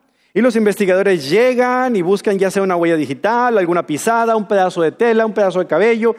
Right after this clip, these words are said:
qué sé yo, alguna cosa que les muestre a ellos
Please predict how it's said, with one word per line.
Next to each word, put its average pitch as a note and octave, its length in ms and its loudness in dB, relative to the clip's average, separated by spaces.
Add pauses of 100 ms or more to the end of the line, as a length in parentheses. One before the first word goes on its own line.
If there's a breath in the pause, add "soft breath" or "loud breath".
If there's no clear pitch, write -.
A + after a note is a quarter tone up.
(320 loud breath)
qué A3+ 160 2
sé G3+ 180 0
yo, D#3+ 200 0
alguna A#3 340 -2
cosa A#3 240 -2
que F#3+ 140 -2
les D#3+ 120 0
muestre G#3+ 520 -2
a F3 40 2
ellos G3 300 -2